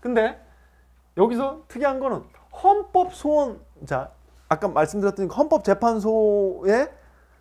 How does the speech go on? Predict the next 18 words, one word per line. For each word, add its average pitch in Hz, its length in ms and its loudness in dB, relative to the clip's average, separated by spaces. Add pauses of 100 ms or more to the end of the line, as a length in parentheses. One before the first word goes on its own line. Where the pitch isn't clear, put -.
(280)
어떤 170 280 -2
이제 143 240 -4
그 127 360 -8 (240)
업무라든지 196 760 0 (240)
그 147 360 -6
연원은 208 360 4
굉장히 175 480 -2 (160)
중요하다고 180 400 -4
그랬죠. 135 380 -6 (320)
그래서 220 420 -4 (420)
삼 - 300 -4
차, 285 220 2 (1120)
육십 247 200 -6
년 254 120 -2
삼 262 160 -4
차에서 254 460 -2
최초 277 280 -8
헌법재판소를 254 1040 -2